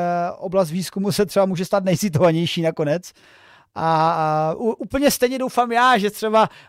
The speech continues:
po roce a půl, já o tom už taky mluvím, rok a půl dopíšu konečně ten svůj polymerní článek, k-, což jako nejsem úplně polymerář, ale, eh, tenhle ten článek,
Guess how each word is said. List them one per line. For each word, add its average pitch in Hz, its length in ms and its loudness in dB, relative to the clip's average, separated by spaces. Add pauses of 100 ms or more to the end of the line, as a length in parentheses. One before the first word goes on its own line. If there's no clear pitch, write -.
(200)
po 214 260 0
roce 233 340 0
a 247 100 0
půl, 262 340 -4
já 233 100 2
o 196 100 -2
tom 208 160 -4
už 196 100 -8
taky 202 180 -6
mluvím, 196 320 -2
rok 190 160 -4
a 185 80 0
půl 208 180 -2
dopíšu 190 380 -4
konečně 180 360 -4
ten 180 140 -12
svůj 196 160 -8
polymerní 175 480 -4
článek, 190 580 -2
k-, 175 400 -10
což 156 300 -14
jako - 180 -10
nejsem 175 260 -8
úplně 196 260 -4
polymerář, 196 580 4 (440)
ale, 175 500 2
eh, 170 340 0
tenhle 175 200 -6
ten 185 120 -4
článek, 175 300 -2